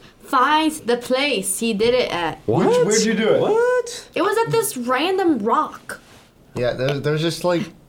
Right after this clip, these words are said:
Speaker 4: we went up this path, and, you know, there was, it was, like, on top of a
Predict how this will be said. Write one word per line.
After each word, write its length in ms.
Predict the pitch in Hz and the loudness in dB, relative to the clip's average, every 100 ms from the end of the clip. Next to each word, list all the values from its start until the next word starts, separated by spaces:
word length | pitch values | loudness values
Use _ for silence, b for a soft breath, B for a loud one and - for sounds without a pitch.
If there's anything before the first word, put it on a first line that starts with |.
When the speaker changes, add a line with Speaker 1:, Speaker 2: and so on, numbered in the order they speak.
| - | -14
Speaker 4:
we 140 | 131 131 | -6 -4
went 160 | 156 | -2
up 160 | 160 156 | -4 -6
this 480 | 147 - - - - - - | -8 -8 -12 -18 -20 -20 -18
path, 640 | - 123 151 104 110 110 - | -6 -2 -2 -2 -4 -6 -6
and, 300 | 107 110 101 98 B B B B B | -4 -2 -4 -8 B B B B B
you 100 | - | -8
know, 340 | 107 107 110 104 - - - | -4 -2 -4 -6 -14 -20 -10
there 140 | 107 104 | -6 -4
was, 460 | 104 98 - - - B B B B B | -4 -6 -12 -16 -20 B B B B B
it 40 | |
was, 120 | 104 | -10
like, 160 | 113 113 | -8 -4
on 100 | 120 | -4
top 240 | 117 131 | -4 -4
of 80 | |
a 60 | 139 | -4